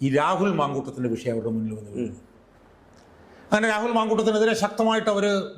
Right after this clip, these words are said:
Speaker 1: പോ-, പോരാടി. രാഹുൽ മാങ്കൂട്ടത്തിനെ വലിയ തോതിൽ പ്രതിരോധത്തിലാക്കി. പക്ഷേ അപ്പോഴും രാഹുൽ മാങ്കൂട്ടത്തിനെ പ്രതിരോധത്തിലാക്കുമ്പോൾ ഷാഫിക്കെതിരെ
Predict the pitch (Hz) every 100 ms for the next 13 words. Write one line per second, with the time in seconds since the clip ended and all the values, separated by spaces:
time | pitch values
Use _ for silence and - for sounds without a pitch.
0 | 160 180 165 165 156 185 185 185 214 180
1 | 185 185 180 175 180 170 156 180 165 160
2 | 147 151 160 147 123 - 226 - _ _
3 | _ _ _ - - - - - - -
4 | - - - - - - - - - -
5 | 226 247 233 - 269 269 247 220 240 254
6 | 254 254 254 254 254 254 233 240 240 240
7 | 233 208 233 196 202 220 214 233 233